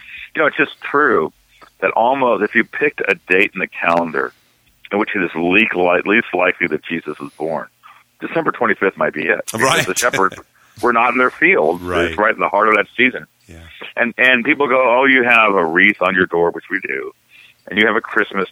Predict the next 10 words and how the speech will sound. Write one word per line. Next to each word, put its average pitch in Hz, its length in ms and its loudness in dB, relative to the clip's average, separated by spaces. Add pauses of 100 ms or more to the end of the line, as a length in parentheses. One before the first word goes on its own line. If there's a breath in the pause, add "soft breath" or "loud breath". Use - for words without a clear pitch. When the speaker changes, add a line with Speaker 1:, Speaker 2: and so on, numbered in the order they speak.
Speaker 1:
tree, 82 420 2
and 82 180 -4 (500 soft breath)
these 110 380 0
are 90 240 2 (200)
pagan 95 420 2
things." 110 360 0 (220)
And 107 120 -2
my 127 100 2
response 107 500 0
is, 92 200 0